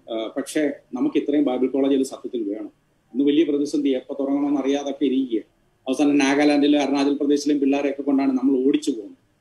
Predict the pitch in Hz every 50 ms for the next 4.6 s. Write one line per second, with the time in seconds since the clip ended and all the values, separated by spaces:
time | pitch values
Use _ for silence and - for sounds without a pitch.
0 | _ _ _ _ - 226 226 247 233 202 202 190 190 180 160 147 165 185 202 196
1 | 185 180 170 170 170 165 147 139 151 170 381 392 370 330 311 269 - 339 - -
2 | _ _ _ _ _ 156 165 170 180 185 190 190 180 180 185 190 180 - 185 165
3 | 165 165 160 160 160 147 131 120 117 - 127 127 143 156 127 123 - 202 202 196
4 | 202 196 202 214 208 214 202 180 156 143 120